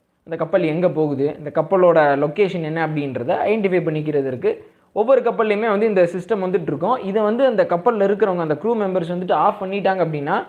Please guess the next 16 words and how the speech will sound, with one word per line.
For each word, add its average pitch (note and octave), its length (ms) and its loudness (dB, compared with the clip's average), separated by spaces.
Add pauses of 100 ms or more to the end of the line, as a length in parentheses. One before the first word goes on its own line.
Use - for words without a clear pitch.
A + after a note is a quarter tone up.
(400)
அந்த G#3+ 220 -2
கப்பல் A#3 320 2
இருக்கிறதே A3+ 400 2
வந்துட்டு G3+ 240 0
தெரியாது, F3 260 4
அதனுடைய D3+ 400 2
ப்ரெசன்ஸே G#3+ 460 2
வந்துட்டு F3+ 180 -2
தெரியாது. D#3+ 580 0 (300)
இப்ப G#3+ 200 0 (100)
செங்கடல்ல C4 600 2
போகக்கூடிய G#3 600 2
முக்கியமான A3 500 -2
வர்த்தக G3 440 2
கப்பல்கள் F3+ 500 2
எல்லாருமே F3+ 640 2